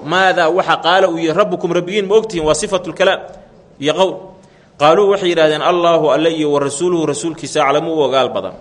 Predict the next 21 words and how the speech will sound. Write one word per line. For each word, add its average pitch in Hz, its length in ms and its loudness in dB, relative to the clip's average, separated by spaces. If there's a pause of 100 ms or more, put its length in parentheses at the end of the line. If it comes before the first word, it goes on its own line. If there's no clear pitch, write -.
(340)
Ayaduna 190 320 2
waxayna 185 320 0
tusinaysaa 151 480 -2
dee, 110 180 -6 (840)
qofka 214 260 2
wax 175 160 2
la 165 120 2
weydiiyey, 151 400 0
wixii 202 240 0
hadduusan 180 360 -2
garanayn 190 320 -2
inuu 214 160 -2
edebsado, 190 460 0
anshaxsado, 180 500 0
wax 175 120 0
iskula 196 260 2
haro, 139 220 0 (460)
inuu 220 280 2
isdhariijiyo, 180 720 -2
yidhaahdo, 175 340 0
"Maya, 196 320 2